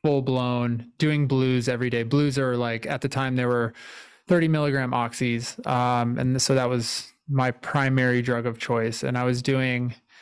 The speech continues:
you know, a lot. I was doing five to twenty a day, depending on the day. Um, so basically all day, every day, that was my baseline. That was my homeostasis. And so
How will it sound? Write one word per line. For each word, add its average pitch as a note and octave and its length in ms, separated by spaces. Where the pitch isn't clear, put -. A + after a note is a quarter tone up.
you C3+ 160
know, A2+ 420
a C#3+ 140
lot. A2+ 500
I C3+ 80
was B2 180
doing B2+ 520
five C3 680
to C3+ 100
twenty B2+ 420
a A#2+ 60
day, A2 380
depending B2 420
on A2+ 120
the A2+ 80
day. B2 260
Um, A#2+ 800
so D#3+ 220
basically D#3 400
all C3 220
day, B2 340
every B2+ 240
day, A#2 260
that C3+ 200
was C3 160
my B2 180
baseline. A#2 460
That A#2 100
was A#2+ 160
my A#2+ 140
homeostasis. B2 840
And C3+ 160
so B2 460